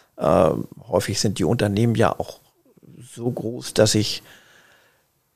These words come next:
die einzelnen Mitarbeiter, die einzelnen Menschen noch mit Namen ansprechen kann. So,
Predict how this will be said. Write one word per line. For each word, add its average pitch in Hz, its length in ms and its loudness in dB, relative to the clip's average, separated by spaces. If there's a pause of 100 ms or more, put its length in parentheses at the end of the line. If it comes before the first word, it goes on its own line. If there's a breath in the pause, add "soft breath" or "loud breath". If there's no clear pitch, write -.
(340)
die - 120 2
einzelnen 123 680 4 (480)
Mitarbeiter, 117 720 2
die 107 140 6
einzelnen 107 440 2
Menschen 123 380 2
noch - 380 -2
mit 104 280 -10
Namen 117 420 4
ansprechen - 680 -4
kann. 80 320 -2
So, 92 220 -2